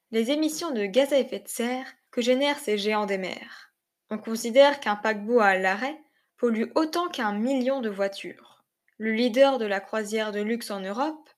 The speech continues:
c'est Carnival Corporation, dont les quatre-vingt-quatorze bateaux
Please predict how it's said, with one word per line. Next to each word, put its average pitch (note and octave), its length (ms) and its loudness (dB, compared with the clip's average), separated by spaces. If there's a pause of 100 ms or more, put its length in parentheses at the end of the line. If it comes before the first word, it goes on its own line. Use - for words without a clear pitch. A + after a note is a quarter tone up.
(240)
c'est A3+ 200 -4
Carnival D4 540 0
Corporation, C4 920 -2 (680)
dont A3+ 180 -2
les G#3+ 300 2
quatre-vingt-quatorze A3 800 -4
bateaux B3+ 560 -2